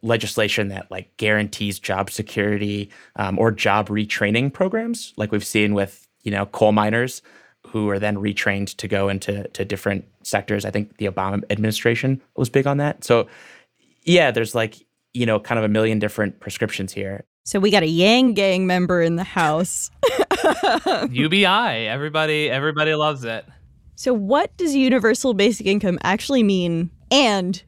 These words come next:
Speaker 2: what does it have to do with A I?
Speaker 1: So universal basic income is the idea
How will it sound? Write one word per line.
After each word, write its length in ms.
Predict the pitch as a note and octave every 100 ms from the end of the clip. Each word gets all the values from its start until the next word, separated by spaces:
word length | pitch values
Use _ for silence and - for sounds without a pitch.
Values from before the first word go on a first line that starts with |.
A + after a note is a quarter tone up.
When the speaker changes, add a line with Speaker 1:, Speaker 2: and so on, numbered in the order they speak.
| _
Speaker 2:
what 200 | G#3 B3
does 140 | B3
it 60 | B3+
have 160 | G3+
to 100 | -
do 220 | F#3 G3 F3+
with 180 | F#3+ E3+
A 140 | D#3+
I? 260 | - - - - _
Speaker 1:
So 460 | - D#3 C3+ C3 -
universal 400 | D3 E3+ F3 D#3+
basic 320 | E3 D#3 C#3+
income 460 | A#2 A2 A#2+ A#2 A#2
is 240 | A#2 G#2
the 160 | A2 G#2+
idea 500 | A2 G#2 A#2 A#2